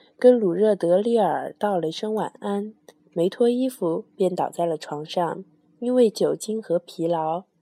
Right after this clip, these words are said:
烂醉如泥。设了五点半闹醒他的手机在床头柜上拼命地震动，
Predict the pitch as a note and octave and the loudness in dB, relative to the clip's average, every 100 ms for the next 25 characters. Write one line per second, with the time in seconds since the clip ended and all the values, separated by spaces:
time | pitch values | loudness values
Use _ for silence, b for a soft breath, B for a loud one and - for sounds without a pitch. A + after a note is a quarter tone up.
0 | - F3 D#3+ - D#3 D3+ D#3 E3 D#3+ D3+ | -6 -4 -6 -8 -6 -6 -8 -6 -6 -8
1 | E3+ _ _ _ _ _ _ _ _ _ | -12 _ _ _ _ _ _ _ _ _
2 | _ _ _ E3 _ _ _ _ _ _ | _ _ _ _ _ _ _ _ _ _
3 | b b b b b - C#4+ C#4 A#3+ A3+ | b b b b b 0 4 6 6 6
4 | C4 A3+ F3+ A3 A#3 A3 G#3 A3 G#3+ E3+ | 4 2 2 -2 0 0 0 -2 -2 -8
5 | F3+ G#3+ G#3 G#3+ F3 E3 - G3+ G#3 G#3 | -8 -6 -4 -4 -6 -6 -6 -4 -2 -2
6 | A3+ G#3 - F3+ G3 F#3 G3+ F#3+ F#3+ F#3 | -2 -4 -4 -6 -4 -2 -2 -2 -4 -6
7 | F#3+ A3 A3+ A#3 G3+ E3 - F3+ E3 E3+ | -6 -8 -6 -4 -6 -6 -6 -8 -4 -4
8 | D#3+ G3 | -4 -8